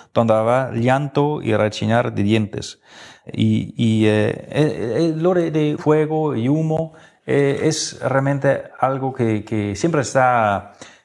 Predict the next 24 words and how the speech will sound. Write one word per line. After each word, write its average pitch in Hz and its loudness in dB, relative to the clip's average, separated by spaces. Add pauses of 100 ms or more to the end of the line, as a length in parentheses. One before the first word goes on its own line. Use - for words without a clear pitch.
(140)
eh, 98 2
relacionado 113 0
con, 92 -4
con 98 -2
el 92 -2
juicio 127 0
de 87 -2
Dios, 85 -6
¿no? 123 0
Para, 151 0
simplemente 165 -2
para 127 2
hacernos 135 -2
entender 110 2
de 98 0
que 120 -2
lo, 139 0
eso 139 0
es - -4
lo 120 -2
que - -8
está 113 0
pasando 165 0
ahora. 85 -2